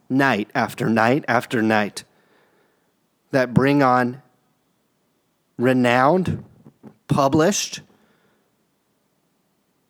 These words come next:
typically very old economists, people that are experts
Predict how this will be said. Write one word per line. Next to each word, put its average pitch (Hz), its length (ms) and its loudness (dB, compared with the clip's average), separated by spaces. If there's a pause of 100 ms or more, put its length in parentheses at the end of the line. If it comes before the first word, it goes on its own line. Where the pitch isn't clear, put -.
(440)
typically 220 480 0
very 139 260 2 (100)
old 135 500 2 (2500)
economists, 151 960 -2 (200)
people 165 260 0
that 156 180 2
are 143 160 -2
experts 180 800 0